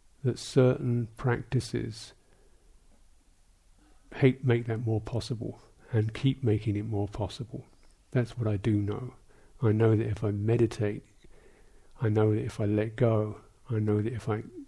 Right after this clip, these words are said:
develop compassion, if I know that I respect myself and I respect others,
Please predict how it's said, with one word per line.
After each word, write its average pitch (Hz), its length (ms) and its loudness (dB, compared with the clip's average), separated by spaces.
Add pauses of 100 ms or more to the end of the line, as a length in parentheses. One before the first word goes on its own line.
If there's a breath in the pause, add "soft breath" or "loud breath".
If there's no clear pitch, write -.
(140)
develop 107 380 0
compassion, 113 680 -4 (440 soft breath)
if 110 160 -4
I 104 80 0
know 104 180 0
that 107 140 -4
I 104 80 -4
respect - 680 -4
myself 104 580 -6
and 107 120 -6
I - 20 -4
respect 110 500 -6
others, 101 400 -4